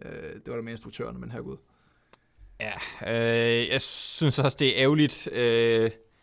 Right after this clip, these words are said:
Speaker 2: jeg, jeg har lidt synd af, af Chloe Zhao, faktisk.
Speaker 1: Ja.
Speaker 2: Fordi så vidt som jeg har forstået, så,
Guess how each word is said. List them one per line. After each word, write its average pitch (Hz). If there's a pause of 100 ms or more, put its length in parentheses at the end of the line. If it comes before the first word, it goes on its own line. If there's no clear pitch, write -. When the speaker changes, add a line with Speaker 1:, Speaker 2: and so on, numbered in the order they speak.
(340)
Speaker 2:
jeg, 147
jeg 143
har 170
lidt - (160)
synd 175
af, 113 (580)
af -
Chloe 117
Zhao, 127
faktisk. - (1040)
Speaker 1:
Ja. 131
Speaker 2:
Fordi 143
så 131
vidt 139
som 143
jeg 143
har 135
forstået, 123
så, 123